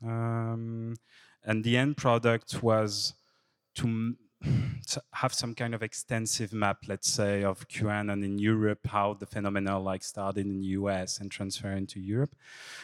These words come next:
And it was together with Bellingcat that we started that. And let's say, I think because the research was super broad, in the end, it was a bit difficult to isolate some stuff that we wanted.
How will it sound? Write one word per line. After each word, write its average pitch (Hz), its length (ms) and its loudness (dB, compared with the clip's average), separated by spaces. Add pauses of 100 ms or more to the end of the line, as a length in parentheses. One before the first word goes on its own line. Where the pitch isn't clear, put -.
And 107 100 4
it - 100 -2
was 151 120 6
together 113 340 6
with 104 260 2
Bellingcat 113 440 2
that 98 180 -4
we 110 60 -2
started 101 520 2
that. 113 440 2 (540)
And 110 160 2
let's 127 220 4
say, 131 680 4 (440)
I 117 140 4
think 139 460 2 (280)
because 120 420 4
the 110 120 2
research 117 500 2
was 107 120 -4
super 120 320 -2
broad, 117 420 4 (720)
in 107 100 0
the 120 140 6
end, 123 120 6
it 117 120 0
was 107 120 4
a 104 60 0
bit 104 200 -4
difficult 110 480 0
to 110 120 2
isolate 107 500 0
some 104 240 -6
stuff - 420 -2
that - 240 -8
we 98 100 -2
wanted. 113 500 -2